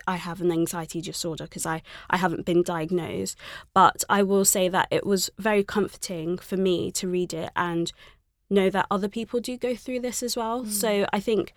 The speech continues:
Speaker 1: there's no kind of age limit on who can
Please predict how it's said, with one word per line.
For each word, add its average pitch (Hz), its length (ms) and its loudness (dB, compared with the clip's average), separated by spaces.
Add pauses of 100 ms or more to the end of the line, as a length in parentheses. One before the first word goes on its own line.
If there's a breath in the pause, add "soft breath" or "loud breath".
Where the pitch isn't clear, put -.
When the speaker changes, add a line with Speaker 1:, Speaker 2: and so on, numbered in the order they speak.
(540 soft breath)
Speaker 1:
there's 214 200 4
no 220 320 6
kind 202 320 2
of 185 140 -2 (100)
age 208 340 4
limit 170 440 0
on 170 340 2 (560)
who 190 300 4
can 170 400 0